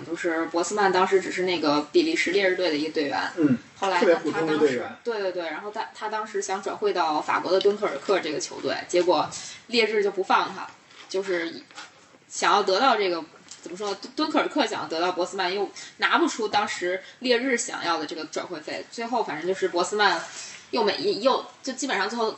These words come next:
Speaker 1: 搞得博斯曼没有工作了，于是他就开始反诉这个俱乐部。
Speaker 2: 嗯。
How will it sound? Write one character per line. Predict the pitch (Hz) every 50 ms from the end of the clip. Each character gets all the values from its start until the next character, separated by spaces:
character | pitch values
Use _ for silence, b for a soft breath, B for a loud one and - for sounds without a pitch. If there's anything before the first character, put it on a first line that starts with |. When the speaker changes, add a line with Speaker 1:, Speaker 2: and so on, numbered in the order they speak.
| - -
Speaker 1:
搞 | - 185 135
得 | 156 165
博 | 175 180
斯 | 202 233 233
曼 | 220 196
没 | 196
有 | 208 190
工 | 175 196 208 220
作 | 226 233 196 160
了， | 151 147 -
于 | 151 170
是 | - - 175
他 | 180 180 165
就 | 151
开 | - - 160 160
始 | - 170
反 | 180 - 175 170
诉 | - - 196 175
这 | 160 -
个 | - - - - - - -
俱 | - 214 202
乐 | 196
部。 | 214 - - - - - - - - - -
Speaker 2:
嗯。 | -